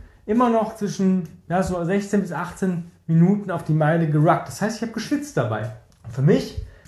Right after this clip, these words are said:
ist diese Challenge jetzt erstmal leichteres Gewicht. Bedeutet, zwischen zwanzig und dreißig Pfund,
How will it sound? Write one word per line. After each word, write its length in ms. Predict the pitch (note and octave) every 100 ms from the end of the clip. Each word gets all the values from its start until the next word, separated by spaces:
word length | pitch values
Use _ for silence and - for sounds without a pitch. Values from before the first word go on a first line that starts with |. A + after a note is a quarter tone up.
| -
ist 140 | -
diese 160 | B2+ B2
Challenge 380 | D#3+ F#3 A#3 A3+
jetzt 420 | A#3 A#3+ - - - _ _ -
erstmal 680 | D3 D#3+ E3 D#3+ D#3+ - -
leichteres 600 | A#2 C#3 C#3+ D3 B2+ B2
Gewicht. 400 | A#2+ B2 - - _
Bedeutet, 460 | D#3 D3+ G#3 A#3 A#3 - - _ _
zwischen 340 | D3+ - B2
zwanzig 420 | - E3+ G3 F#3+
und 60 | D#3+
dreißig 320 | C#3+ C3 A#2
Pfund, 200 | F#3+ G3